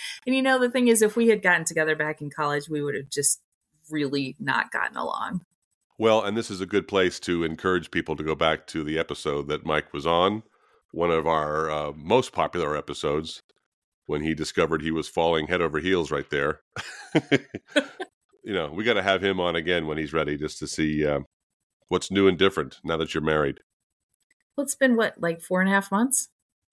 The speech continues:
Speaker 2: Something like that.
Speaker 1: Four months.
Speaker 2: He
Speaker 1: Not
Speaker 2: should be
Speaker 1: even
Speaker 2: a
Speaker 1: a half.
Speaker 2: regular guest anyway, to the extent he's willing to come on and, uh, deal with me and deal with us.
Speaker 1: It's funny. I think so many people are so weirded out by the <laughs> fact that you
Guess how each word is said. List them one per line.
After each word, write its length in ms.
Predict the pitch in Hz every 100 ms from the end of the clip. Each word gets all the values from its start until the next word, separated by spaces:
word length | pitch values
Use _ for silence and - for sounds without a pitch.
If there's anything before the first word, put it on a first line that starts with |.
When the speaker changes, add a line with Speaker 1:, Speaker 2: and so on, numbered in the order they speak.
| _
Speaker 2:
Something 200 | - -
like 160 | 76 -
that. 200 | 80 - - _ _ _ _ _ -
Speaker 1:
Four 200 | 185 170
months. 380 | 147 151 - -
Speaker 2:
He 100 | -
Speaker 1:
Not 100 | 143
Speaker 2:
should 100 | 104
be 60 | 87
Speaker 1:
even 100 | 87
Speaker 2:
a 40 | 87
Speaker 1:
a 20 |
half. 0 | 85
Speaker 2:
regular 180 | 78 80
guest 280 | 78 78 90
anyway, 340 | 87 78 73
to 120 | 76
the 120 | 87 85
extent 260 | - 90
he's 180 | 82 -
willing 240 | 87 76 73
to 40 |
come 220 | - 78
on 180 | 76 76
and, 120 | 71
uh, 40 | 71 - _ _ -
deal 160 | 85 82
with 120 | 78
me 220 | 80 78
and 120 | 76 73
deal 160 | 78
with 160 | 76 71
us. 240 | 69 - - _ - - - _ - _ _ _ _ _ -
Speaker 1:
It's 100 | -
funny. 240 | 349 349
I 80 | 294
think 220 | 269 285 -
so 180 | 262
many 220 | 254 277 285
people 300 | 240 220 196
are 100 | 190
so 260 | 190 180
weirded 380 | 175 170 170 165
out 220 | 147 160
by 100 | 175
the 160 | 180 196
<laughs> 0 |
fact 360 | - 226 226 -
that 80 | 285
you 180 | 240